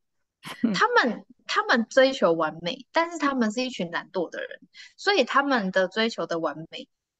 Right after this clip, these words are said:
Speaker 2: 基本上不会是完全都是要他要自己去做，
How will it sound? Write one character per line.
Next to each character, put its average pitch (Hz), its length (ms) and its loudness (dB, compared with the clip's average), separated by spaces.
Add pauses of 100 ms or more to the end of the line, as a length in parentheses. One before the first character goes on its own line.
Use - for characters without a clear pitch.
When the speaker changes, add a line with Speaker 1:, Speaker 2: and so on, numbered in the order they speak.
(380)
Speaker 2:
基 339 200 0
本 202 220 0
上 190 320 -2 (120)
不 208 180 2
会 208 320 2
是 190 480 -4 (240)
完 190 200 -2
全 180 180 -4
都 170 120 -6
是 190 100 -6
要 190 80 -2
他 - 180 -4
要 170 140 2
自 185 140 -12
己 123 80 -14
去 - 180 -14
做， - 260 -12